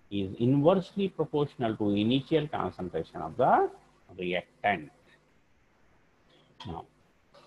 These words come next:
the reactions, reaction in which,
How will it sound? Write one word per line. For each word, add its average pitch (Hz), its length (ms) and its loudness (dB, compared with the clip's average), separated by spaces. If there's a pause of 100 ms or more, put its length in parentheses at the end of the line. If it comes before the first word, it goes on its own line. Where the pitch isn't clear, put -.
(180)
the 120 100 4
reactions, 185 760 4
reaction 175 540 4
in 143 160 6
which, - 400 2